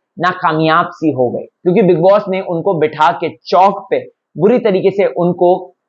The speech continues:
सुनाया था, बोला था कि आप ये गलत कर रहे हैं, आप ये ऐसा कर रहे हैं, ये वैसा कर रहे हैं। अब जाके बिग बॉस ने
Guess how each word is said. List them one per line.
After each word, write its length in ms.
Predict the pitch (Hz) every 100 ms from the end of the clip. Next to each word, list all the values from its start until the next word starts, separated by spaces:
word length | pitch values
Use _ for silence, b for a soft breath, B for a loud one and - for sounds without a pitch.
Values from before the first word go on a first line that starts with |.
| -
सुनाया 380 | 160 151 165
था, 340 | 185 170 170 -
बोला 220 | 147 151
था 100 | 151
कि 120 | 151 156
आप 160 | 147 113
ये 120 | 156
गलत 360 | 127 156 170 170
कर 100 | 160
रहे 100 | 151
हैं, 80 | 151
आप 140 | 147 147
ये 200 | - 151
ऐसा 160 | 170
कर 140 | 156 151
रहे 120 | 151
हैं, 60 |
ये 140 | 151 151
वैसा 260 | - 147
कर 160 | 180 156
रहे 160 | 143 147
हैं। 160 | 190 - _ _ _ _ _ _ 233
अब 100 | 262
जाके 320 | 233 240 233
बिग 160 | 214 190 156
बॉस 300 | 175 202 -
ने 280 | 180 175